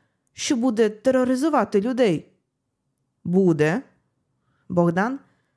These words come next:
зиркнув на підполковника і продовжив. Згідно з угодою, вони обіцяли покинути терени Батьківщини та заглибитись у нетрі Федерації, що, загалом кажучи,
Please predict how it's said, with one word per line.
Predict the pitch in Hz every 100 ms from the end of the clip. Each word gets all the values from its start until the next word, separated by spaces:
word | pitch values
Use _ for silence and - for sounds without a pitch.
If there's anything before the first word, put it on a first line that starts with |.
| _
зиркнув | 233 214 262 269 196 170
на | 170
підполковника | 175 180 180 170 165 185 196 147 156
і | 160
продовжив. | 160 180 143 135 139 - _ _ _ _ _ _ _ _ _ _
Згідно | 170 180 196 185 170
з | 170
угодою, | 175 240 233 131 139 190 _ _ _ -
вони | 302 285 262
обіцяли | 233 240 - 233 233
покинути | 233 - - 175 147 143
терени | 147 160 165 156 151
Батьківщини | 147 156 - 170 - 254 214 - _ _ _ _ -
та | 247
заглибитись | 220 214 240 254 170 170 165 190
у |
нетрі | 180 170 170 165
Федерації, | 185 175 156 127 - - - - _ _ _ _ _ _
що, | - - 320 294 247
загалом | 208 214 220 226 214
кажучи, | 214 254 180 151 - 151